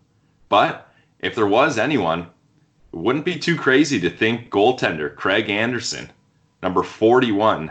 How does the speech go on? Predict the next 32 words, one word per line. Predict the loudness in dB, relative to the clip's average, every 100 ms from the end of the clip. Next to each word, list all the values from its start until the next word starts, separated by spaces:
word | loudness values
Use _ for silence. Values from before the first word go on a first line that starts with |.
| -6
has | -4 -4
a | -6
chance | -8 -6 -6 -8 -12 -14 -18 _
to | -10
be | -4 -6 -6 -10
put | -4 -4
into | -4 -8 -6
the |
rafters | 0 2 0 -2 -8
because | -8 -4 -2 -4 -8 -20 _ _
this | 0 0
guy, | 2 0 0
he's | -2 0
on | 0 -2
career | -4 2 4 4
number | 2 0 2 0 0 -8 -8
one | -2 -2
hundred | 0 0 2 0
ninety-nine | 0 -2 -2 -4 -4 0 2 2 -2 -8 -6
wins | -2 0 -2 -4
as | -2 0 0 2
an |
Ottawa | 2 2 2 0
Senator. | -2 -2 -2 0 0 -2 -8 _ _ _ _ -6
There's | -6 -6
three | 0 2
games | 4 4 4 2
left | 2 0
till | -2 0
the | 0
deadline, | 0 0 2 2 2 -2 -14 _ _ _ _ _
but | -12 -12